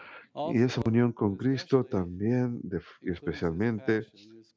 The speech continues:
Speaker 1: incluye su
Speaker 2: crucif-,
Speaker 1: pasión,
Speaker 2: crucified and
Speaker 1: su
Speaker 2: glorious body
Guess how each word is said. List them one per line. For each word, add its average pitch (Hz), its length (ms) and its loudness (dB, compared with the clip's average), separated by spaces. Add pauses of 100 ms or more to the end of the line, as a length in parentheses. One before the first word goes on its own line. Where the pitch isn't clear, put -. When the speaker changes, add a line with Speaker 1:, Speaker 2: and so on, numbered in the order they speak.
Speaker 1:
incluye 127 540 0
su - 140 -4
Speaker 2:
crucif-, - 20 -14
Speaker 1:
pasión, 80 520 0 (640)
Speaker 2:
crucified 131 540 -14
and 120 100 -12
Speaker 1:
su 85 320 2
Speaker 2:
glorious - 300 -20
body 120 420 -18